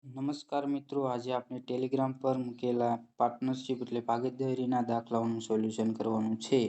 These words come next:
તો આપણે Telegram ચેનલ જોઈન કરવી હોય તો નીચે ડિસ્ક્રિપ્શનમાં Telegram ચેનલની લિંક આપેલ છે,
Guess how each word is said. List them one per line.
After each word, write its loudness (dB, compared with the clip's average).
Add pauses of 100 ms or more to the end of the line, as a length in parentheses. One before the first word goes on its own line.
(760)
તો 2 (380)
આપણે -2
Telegram 4
ચેનલ 0
જોઈન -2
કરવી 4
હોય 2
તો -4
નીચે 0
ડિસ્ક્રિપ્શનમાં 0
Telegram 2
ચેનલની 2
લિંક 0
આપેલ 0
છે, 2